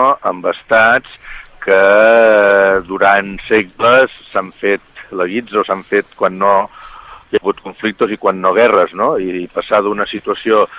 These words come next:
de confrontació durant segles i anys a una situació primer de consens i, i de negociació i ara ja de projecte en comú,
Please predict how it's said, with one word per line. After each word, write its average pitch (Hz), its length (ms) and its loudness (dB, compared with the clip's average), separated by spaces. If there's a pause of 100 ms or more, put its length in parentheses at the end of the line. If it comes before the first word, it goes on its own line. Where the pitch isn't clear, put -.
(140)
de 104 160 -6
confrontació 101 880 -2 (440)
durant 95 360 -2 (160)
segles 95 560 -4
i 90 100 -10
anys 98 300 -6 (260)
a 90 240 0
una 98 380 0 (680)
situació 101 720 -2 (460)
primer 95 320 -4
de 101 120 0
consens 95 640 -4 (420)
i, 95 160 -10 (320)
i 87 100 -14
de 92 120 -2
negociació 90 720 0 (280)
i 90 100 -6
ara 90 240 2
ja 98 280 4
de 90 160 0 (240)
projecte - 440 -8
en 92 100 -10
comú, 101 420 -8